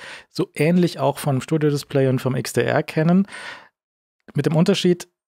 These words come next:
dass halt das jetzt zum ersten Mal ein Touchgerät ist. Touchgerät ist halt, also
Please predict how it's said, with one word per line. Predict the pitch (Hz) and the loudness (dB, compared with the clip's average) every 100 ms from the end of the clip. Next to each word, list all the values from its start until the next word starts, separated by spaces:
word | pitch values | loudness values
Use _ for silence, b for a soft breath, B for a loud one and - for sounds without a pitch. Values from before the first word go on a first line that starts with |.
| _ | _
dass | 139 - | -2 0
halt | 135 | 0
das | 139 | 0
jetzt | 139 - - | -2 -6 -4
zum | 156 | -2
ersten | 131 143 | -2 0
Mal | 131 | 0
ein | |
Touchgerät | 127 - - 113 98 - | 0 -2 -2 -4 -6 -12
ist. | - - | -18 -8
Touchgerät | 147 - 160 143 147 151 | -6 -2 0 2 2 0
ist | 151 - - 170 _ 185 | -4 -4 -10 -16 _ -8
halt, | - 143 - | -6 -6 -6
also | - 127 | -6 -6